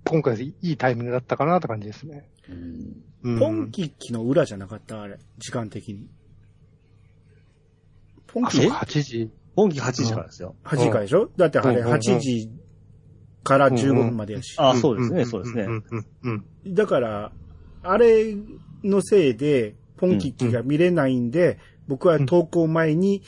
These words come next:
Speaker 3: 外で遊んでたんですよ。<laughs> だから、ポンキッキほとんど見てないんですよ、僕は。
Speaker 2: おー。
Speaker 1: あははは、そういうことか。ははは。
Speaker 3: うん。だから、邪魔されてるっていう印象やったんですね、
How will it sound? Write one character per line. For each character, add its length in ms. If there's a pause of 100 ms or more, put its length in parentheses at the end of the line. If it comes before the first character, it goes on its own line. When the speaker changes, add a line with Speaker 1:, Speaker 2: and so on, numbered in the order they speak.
(380)
Speaker 3:
外 300
で 80
遊 240
ん 40
で 100
た 120
ん 60
で 60
す 80
よ。 60 (880)
<laughs> 60
だ 40
か 60 (1000)
ら、 140
ポ 140
ン 60
キ 120
ッ 40
キ 120
ほ 140
と 140
ん 40
ど 80
見 120
て 120
な 120
い 40
ん 40
で 40
す 60
よ、 80
僕 160
は。 80 (360)
Speaker 2:
お 1080
ー。 20 (560)
Speaker 1:
あ 60
は 260
は 180
は、 200
そ 100
う 40
い 20
う 20
こ 100
と 100
か。 280
は 180
は 200
は。 200
Speaker 3:
う 40
ん。 40 (960)
だ 80
か 80
ら、 80 (1200)
邪 240
魔 240
さ 460
れ 180
て 220
る 120
っ 40
て 200
い 60
う 80
印 220
象 40
や 60
っ 20
た 60
ん 40
で 60
す 60
ね、 180